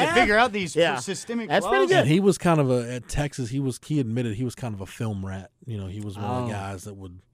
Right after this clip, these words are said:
Speaker 2: I love those guys,
Speaker 3: start,
Speaker 2: dude.
Speaker 3: like, Sunday night, Monday morning,
Speaker 2: Film junkie.
Speaker 3: getting the early,
Speaker 2: We,
Speaker 3: getting,
Speaker 2: I used to
Speaker 3: getting
Speaker 2: throw
Speaker 3: early
Speaker 2: film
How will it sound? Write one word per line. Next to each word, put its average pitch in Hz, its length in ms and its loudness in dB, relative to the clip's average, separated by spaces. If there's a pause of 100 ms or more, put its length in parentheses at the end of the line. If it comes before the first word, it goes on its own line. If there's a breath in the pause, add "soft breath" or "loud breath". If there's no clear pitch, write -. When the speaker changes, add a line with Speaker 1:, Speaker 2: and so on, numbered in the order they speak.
(140)
Speaker 2:
I 113 40 -18
love 127 200 -8
those 123 160 -4
guys, 120 320 -8
Speaker 3:
start, 113 220 -2
Speaker 2:
dude. 107 60 -6
Speaker 3:
like, 104 180 -12
Sunday 110 340 -6
night, 104 220 -6
Monday 101 240 -6
morning, 98 540 -8 (340)
Speaker 2:
Film 151 200 2
junkie. 131 360 -2
Speaker 3:
getting 135 220 -2
the 98 100 -6
early, 98 260 -8
Speaker 2:
We, 143 140 0
Speaker 3:
getting, 143 120 2
Speaker 2:
I 165 60 6
used 185 140 2
to 127 60 -2
Speaker 3:
getting 110 100 -6
Speaker 2:
throw 165 100 4
Speaker 3:
early - 120 -2
Speaker 2:
film 165 100 2